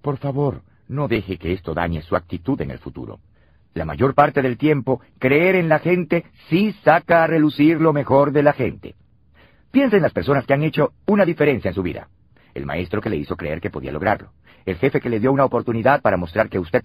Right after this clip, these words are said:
sí podía hacerlo. El consejero que le hizo saber que usted sí tenía lo que se requiere para cambiar y tener una vida mejor. El hombre o la mujer que le amó lo suficiente para decirle sí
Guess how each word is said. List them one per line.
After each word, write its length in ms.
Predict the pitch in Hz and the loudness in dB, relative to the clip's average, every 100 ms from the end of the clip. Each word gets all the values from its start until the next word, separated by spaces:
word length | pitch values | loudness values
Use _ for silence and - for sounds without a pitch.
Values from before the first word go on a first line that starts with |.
| - | -4
sí 140 | - | -6
podía 300 | - 113 113 | -4 -4 -2
hacerlo. 380 | 117 147 - - _ - - | 0 0 0 -12 _ -18 -4
El 120 | 160 | 0
consejero 420 | 170 165 160 190 | 0 0 0 0
que 100 | 170 | 2
le 80 | 151 | 0
hizo 140 | 160 165 | 0 0
saber 260 | 139 151 | 0 0
que 80 | - | 0
usted 240 | 135 151 - _ - | 0 0 -2 _ -2
sí 140 | 233 220 | 0 0
tenía 440 | - 107 156 92 | 0 0 0 -2
lo 160 | - 95 | -2 -4
que 80 | 85 | -4
se 100 | 85 | -8
requiere 320 | 82 123 127 | -4 -2 0
para 160 | 110 101 | 0 -2
cambiar 440 | 90 82 123 113 - - | -4 2 2 2 -4 -6
y 80 | |
tener 200 | 123 120 | -2 0
una 120 | 131 120 | 2 2
vida 180 | 123 | 2
mejor. 360 | 117 - 170 - _ _ - | 2 4 4 2 _ _ -6
El 120 | 101 | 0
hombre 340 | 151 120 110 113 | 2 2 -2 -2
o 100 | - 127 | 0 2
la 80 | |
mujer 340 | 120 - 143 - - | 2 0 -2 -2 -4
que 140 | 123 | -2
le 120 | 117 | 2
amó 280 | 107 117 165 | 2 4 4
lo 80 | 143 | 2
suficiente 520 | - 110 - 143 131 | -2 -6 -2 0 0
para 160 | - 107 | 0 0
decirle 480 | 101 139 131 123 - _ - | 0 -2 0 0 -2 _ 0
sí 240 | 151 - | 0 0